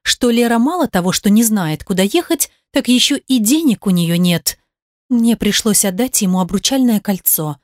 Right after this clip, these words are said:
призналась Лера, чуть не плача. Так она очутилась возле какого-то магазина у черта на рогах.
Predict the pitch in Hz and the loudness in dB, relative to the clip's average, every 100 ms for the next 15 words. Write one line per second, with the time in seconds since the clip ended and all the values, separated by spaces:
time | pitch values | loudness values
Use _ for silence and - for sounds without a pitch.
0 | _ _ _ _ 220 214 208 185 180 196 | _ _ _ _ 0 2 2 0 -2 -2
1 | 226 269 277 _ _ - 208 - 214 226 | -2 -2 -4 _ _ -4 -2 0 0 0
2 | 202 160 - 156 156 _ _ _ _ - | 0 0 -4 -6 -10 _ _ _ _ -8
3 | 302 285 254 247 226 - 190 - 277 247 | -2 2 2 0 -4 -6 -2 -2 0 -2
4 | - - _ 294 311 262 254 226 262 233 | -4 -8 _ 0 2 2 0 -2 -2 0
5 | - 220 - 196 202 185 185 240 285 277 | 0 -2 0 0 0 2 2 2 2 2
6 | 262 _ - 302 - 196 - 196 202 208 | -2 _ -4 -2 0 -2 0 0 2 0
7 | 196 185 - - | 0 -2 -4 -10